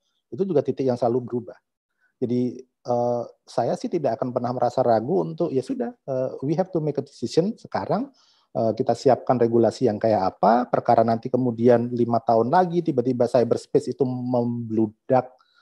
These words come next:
atau melebar lebih dari sekarang, ya kita akan lakukan adjustment lagi. Ya itu, itu secara praktisnya.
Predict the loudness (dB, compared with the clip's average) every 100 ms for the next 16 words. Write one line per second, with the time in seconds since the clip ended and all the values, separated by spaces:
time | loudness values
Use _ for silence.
0 | _ -10 -4 -2 2 2 2 4 4 4
1 | 0 -2 -2 -4 -2 -4 -2 -6 -6 -4
2 | -4 -4 _ _ _ -8 -4 0 0 2
3 | 0 0 -2 0 -2 -2 -6 -6 -6 -14
4 | _ -8 -2 0 0 0 -2 0 -2 4
5 | 2 2 -4 -4 -4 -10 -8 -10